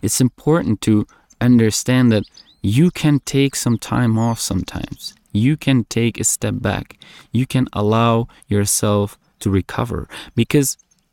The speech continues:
what happens if you burn out? What happens if the candle burns out? Then nobody benefits, right? Because you're no longer productive, so the people who count on you or the people you're serving,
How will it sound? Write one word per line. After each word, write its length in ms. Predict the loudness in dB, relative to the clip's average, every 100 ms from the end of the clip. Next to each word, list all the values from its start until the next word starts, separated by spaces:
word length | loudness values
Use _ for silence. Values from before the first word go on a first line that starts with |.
| _ _ -2
what 260 | 0 0
happens 640 | -2 -6 -2 0 0 -2 -8 _
if 280 | -4 -2 0
you 220 | 2 2
burn 360 | 2 2 2 0
out? 300 | -2 -6 -2
What 160 | -2
happens 560 | -2 -4 -4 -2 -2 -2
if 300 | -2 -2 -6 -20 _ _
the 120 | -2
candle 680 | 0 -2 0 2 2 0 -2 -8 _
burns 580 | -2 2 2 2 0 -4 -8 -2
out? 440 | -2 -2 -8 -20 _ _ _
Then 380 | 0 2 4 2 2
nobody 560 | 4 4 4 2 0
benefits, 720 | 0 0 -2 -6 -10 -10 -10 -12 _ _
right? 220 | -2 -2 0
Because 400 | -2 0 0 -2 -4
you're 260 | 2 4 4
no 140 | 4
longer 260 | 2 0 -2
productive, 680 | -2 -2 -2 -2 -4 -4 _
so 220 | -2 0
the 160 | 0 0
people 520 | -2 0 0 0 -2
who 260 | 0 2 2
count 360 | -2 -2 0 0
on 120 | 0
you 260 | 2 0 2
or 120 | 2
the 140 | 2 0
people 460 | 0 2 2 2
you're 220 | 2 2 2
serving, 680 | 2 2 2 2 0 -2